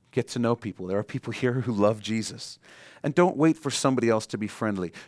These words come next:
Don't make your strategy, "I'm gonna sit in the corner and look as lonely as possible.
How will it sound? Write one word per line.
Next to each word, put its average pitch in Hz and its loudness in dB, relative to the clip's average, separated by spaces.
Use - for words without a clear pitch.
Don't 180 4
make 196 2
your 151 0
strategy, 135 2
"I'm 117 0
gonna 117 -2
sit - -2
in 151 0
the 143 2
corner 127 0
and 117 0
look 113 0
as 101 -2
lonely 135 2
as - -4
possible. 151 4